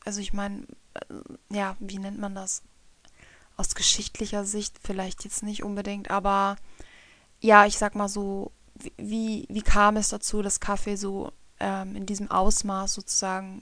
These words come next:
zu uns gekommen ist? Was sind die Hintergründe dafür? Ähm, also das wird noch ein Themenblock werden. Was ist der Sinn? Ähm, was ist mit der Kaffeeindustrie und so weiter?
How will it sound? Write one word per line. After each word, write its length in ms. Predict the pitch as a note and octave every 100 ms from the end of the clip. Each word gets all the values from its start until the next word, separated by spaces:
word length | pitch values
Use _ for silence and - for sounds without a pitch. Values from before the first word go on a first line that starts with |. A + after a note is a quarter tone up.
| -
zu 200 | - D4
uns 180 | B3+ -
gekommen 560 | - G3+ G3+ G3 - -
ist? 380 | G3+ F#3+ - -
Was 160 | G3
sind 200 | G3+ F#3+
die 260 | G3 - G3
Hintergründe 640 | A3+ B3 G#3+ - G3+ G3+
dafür? 760 | G3 F#3+ - F#3+ F#3+ F#3+ F#3 F#3+ - - - - - - -
Ähm, 240 | G3+ G3 F#3+
also 180 | G3 G3
das 360 | - G#3 -
wird 140 | A3+ A#3
noch 160 | A3+
ein 120 | A3+
Themenblock 640 | - A#3 A#3 A3 A3 G#3+ A3
werden. 280 | A3 G#3+
Was 180 | G3 F#3+
ist 120 | -
der 140 | F#3+ F#3
Sinn? 460 | F3 A3+ A#3+ A#3+ - - - - - - - - - - - -
Ähm, 400 | G#3 G3+ G3+ G3
was 120 | G3
ist 100 | G#3
mit 140 | G3 G3
der 80 |
Kaffeeindustrie 1120 | F#3+ F#3 - A#3 A3 G#3 - - G#3 G3 G3 -
und 120 | G3
so 120 | G3
weiter? 300 | F#3+ G#3+ C#4